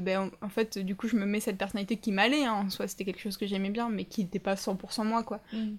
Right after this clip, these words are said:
Speaker 1: Où je savais que de toute façon, j'allais me faire attaquer par ça, mais au moins, ce serait pas attaque personnellement sur moi, mais plus sur un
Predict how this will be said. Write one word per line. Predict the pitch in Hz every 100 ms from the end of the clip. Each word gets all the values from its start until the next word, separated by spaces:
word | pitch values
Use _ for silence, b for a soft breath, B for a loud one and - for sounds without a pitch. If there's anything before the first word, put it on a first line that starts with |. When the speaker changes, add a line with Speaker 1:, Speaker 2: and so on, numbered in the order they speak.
| -
Speaker 1:
Où | 220
je | 214
savais | 208 214 233
que | 220
de | 190
toute |
façon, | 202 196
j'allais | 208 190
me |
faire | 202
attaquer | 202 202 208
par | 196 -
ça, | 254
mais | 208
au |
moins, | 196
ce | 208
serait | - 190
pas | - 202
attaque | 202 196 - -
personnellement | 214 - 208 202 208
sur | 202 202
moi, | 220
mais | 208 180
plus | -
sur | - 196 190
un | 185